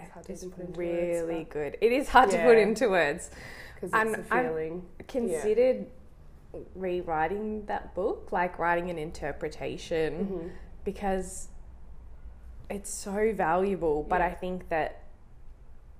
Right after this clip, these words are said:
Speaker 2: the density <laughs>
Speaker 1: Like, make it more
Speaker 2: puts
Speaker 1: accessible,
Speaker 2: people, yeah,
Speaker 1: yeah.
Speaker 2: exactly.
Speaker 1: And just
Speaker 2: More
Speaker 1: your
Speaker 2: accessible.
Speaker 1: version of, like, retelling these stories, yeah.
Speaker 2: Yeah,
Speaker 1: Yeah.
Speaker 2: yeah.
Speaker 1: It's really cool. Um, the lady that wrote, like, that put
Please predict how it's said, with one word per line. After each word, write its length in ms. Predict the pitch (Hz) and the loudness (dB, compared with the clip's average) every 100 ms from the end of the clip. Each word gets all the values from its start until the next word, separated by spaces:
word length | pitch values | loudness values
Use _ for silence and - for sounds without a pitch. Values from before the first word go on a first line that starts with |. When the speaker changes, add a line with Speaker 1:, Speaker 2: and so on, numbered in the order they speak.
| - 170 | -16 -8
Speaker 2:
the 140 | 170 | -8
density 760 | 156 156 165 - 143 135 151 - | -2 -2 -2 -8 -8 -6 -8 -2
<laughs> 40 | |
Speaker 1:
Like, 580 | 240 - - - - - | -2 -2 -10 -12 -10 -6
make 240 | 185 175 | -4 -4
it 80 | 185 | -6
more 80 | - | -4
Speaker 2:
puts 180 | 180 - | -4 -4
Speaker 1:
accessible, 280 | - 165 - | -8 -8 -10
Speaker 2:
people, 140 | - 262 | -6 -2
yeah, 60 | 165 | 2
Speaker 1:
yeah. 80 | |
Speaker 2:
exactly. 680 | 185 190 180 160 160 107 185 - - | 2 2 -2 -2 -6 -6 -8 -16 -10
Speaker 1:
And 100 | 208 | -4
just 120 | 208 175 | -4 -2
Speaker 2:
More 60 | |
Speaker 1:
your 80 | 185 165 | -2 -2
Speaker 2:
accessible. 200 | 165 165 | -4 -4
Speaker 1:
version 220 | 165 175 | -4 -4
of, 160 | 160 156 | -6 -6
like, 340 | 160 156 - | -6 -6 -8
retelling 460 | 170 156 - 151 151 | -8 -8 -8 -8 -8
these 200 | 139 - | -10 -10
stories, 240 | - - | -12 -10
yeah. 180 | 175 - | -8 -4
Speaker 2:
Yeah, 80 | 190 | 0
Speaker 1:
Yeah. 560 | 254 233 170 139 117 190 - 185 | 2 4 4 4 0 -6 -12 -6
Speaker 2:
yeah. 200 | 160 - - 180 - - - | -4 -4 -8 -12 -12 -12 -12
Speaker 1:
It's 100 | - | -8
really 140 | 180 160 | -6 -4
cool. 180 | 180 | -2
Um, 260 | 151 180 165 | 0 0 0
the 100 | 175 | 0
lady 300 | 175 165 202 | -2 -2 -2
that 160 | 185 139 | -4 -6
wrote, 240 | 151 - | -6 -6
like, 240 | 147 147 | -8 -8
that 140 | 156 - - - - | -8 -8 -12 -14 -14
put 160 | - | -14